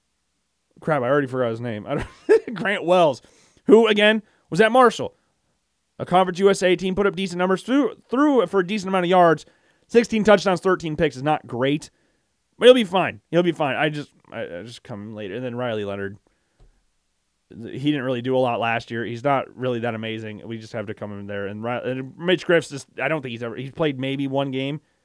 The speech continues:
I don't remember how many games Mitch Griff's has played. It hasn't been a lot, but he's not Sam Hartman, so he comes in at fourteen. Now we go down to the Pac-twelve and S E C. So Pac-twelve, I think it's pretty standard the first two. I think it's Caleb Williams and Cam Rising from Utah. I think when you look at Cam Rising, you saw what offense, their offense looked like when he got implemented versus when he wasn't.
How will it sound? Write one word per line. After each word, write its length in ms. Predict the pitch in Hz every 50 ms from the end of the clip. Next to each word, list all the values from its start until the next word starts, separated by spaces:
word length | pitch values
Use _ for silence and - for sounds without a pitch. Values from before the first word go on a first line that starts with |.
| _ _ _ _ _ _ -
I 60 | 170 202
don't 80 | 220
remember 200 | 226 220 190 180
how 80 | 190 202
many 120 | 202 185
games 220 | 180 185 175 156 147
Mitch 180 | 165 143 -
Griff's 180 | - 156 135 120
has 60 | -
played. 180 | - 143 123 135
It 40 |
hasn't 220 | 165 196 196 175 175
been 80 | 170
a 60 | 156 151
lot, 300 | 143 135 120 113 - 151
but 240 | 143 139 127 - _ _ _ _ _ _ _
he's 220 | - 175 185 160
not 180 | 190 185 160 -
Sam 180 | - 160 151
Hartman, 300 | 143 139 127 110 110 107
so 80 | - 131
he 60 | 127
comes 160 | 135 139 131
in 80 | 127 117
at 80 | 113 -
fourteen. 420 | 117 117 101 - 110 98 92 90 _ _ _ _ _ _ _ _ _ _ _ _ _ _
Now 220 | - - 214 254 269
we 80 | 269
go 120 | 254 254 247
down 220 | 240 233 226 226
to 60 | 214
the 80 | 208 208
Pac-twelve 520 | 214 214 214 - - 175 190 190 185 175
and 80 | 175 170
S 180 | 165 147 - 156
E 100 | 151 131
C. 300 | - - 131 107 80 - _ _ _ _ _ _ _ _ _ _ _ _ _
So 360 | - 185 190 190 190 190 190 170
Pac-twelve, 640 | 233 262 302 269 - 196 220 202 202 202 208 196 _ _ _ _ _ _ -
I 180 | - 202 208 208
think 180 | 208 208 208 185
it's 100 | - -
pretty 280 | - - 226 226 214 180
standard 440 | - - 202 196 196 214 214 202
the 60 | 180 170
first 320 | - 190 202 190 196 -
two. 300 | - 202 202 208 214 202
I 40 | -
think 120 | 160 175 170
it's 100 | 160 -
Caleb 280 | 196 185 185 180 170
Williams 400 | 175 180 180 185 185 185 180 151
and 120 | 156 139 131
Cam 240 | - 160 160 160
Rising 480 | 151 147 151 156 156 160 175 185 190 170
from 140 | - 151 135
Utah. 320 | 139 160 156 185 175 175
I 100 | 147 156
think 220 | 147 175 185 185 175
when 100 | 180 180
you 140 | 170 165
look 140 | 160 170 165
at 80 | 175 -
Cam 260 | 156 160 160 156 151
Rising, 320 | 151 147 156 160 165 170
you 120 | 165 147 135
saw 200 | - 170 160 160
what 140 | 151 151 -
offense, 420 | 135 147 147 - 165 160 151 - -
their 160 | 156 156 143
offense 300 | 131 151 156 156 160 -
looked 180 | 135 147 151 -
like 140 | 156 151 139
when 100 | 139 131
he 100 | 147 151
got 200 | 156 151 110 117
implemented 400 | 143 147 160 156 156 156 156 147
versus 240 | 139 139 - - 131
when 160 | 131 143 135
he 80 | 123 113
wasn't. 360 | 117 139 160 165 180 175 -